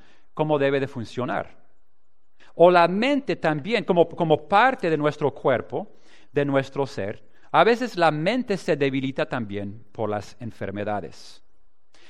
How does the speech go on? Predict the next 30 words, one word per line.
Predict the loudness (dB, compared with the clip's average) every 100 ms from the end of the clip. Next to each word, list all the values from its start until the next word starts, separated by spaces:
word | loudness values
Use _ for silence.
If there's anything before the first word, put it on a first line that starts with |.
| -16 -6
Y | 4
cuando | 4 6
la | 4 4
mente | 2 0 2 0
está | 2 2 2
débil, | 2 0 -2 -8 -16 -18 -18 -18 -20 -14
no | -6 4 4 4
podemos | 2 2 0 -2
razonar | 0 2 2 0 -4 -2 -4 -6 -12 -18 -18 -18 -6
o | 0
recordar. | 0 0 -4 -6 -4 -6 -10 -18 -18 -18 -18 -18 -18 -18 -18 -18 -18 -12
Muchos | -2 2 2 2 0
aquí | 0 -2 -2 0
hemos | 0 -2 0
observado | 2 2 2 0 2 2 2 -2
esto, | -4 -6
pero | -4 0
yo | 2
observé | 2 0 0
esto | 0 -2 -4
en | -4 2
dos | 4 4 0
de |
mis | -4 -2 -2
abuelos, | -2 -4 -6 -12 -6
una | 0 2
abuela | 2 2 2
y | 0
un | 0
abuelo. | -2 -4 -8 -10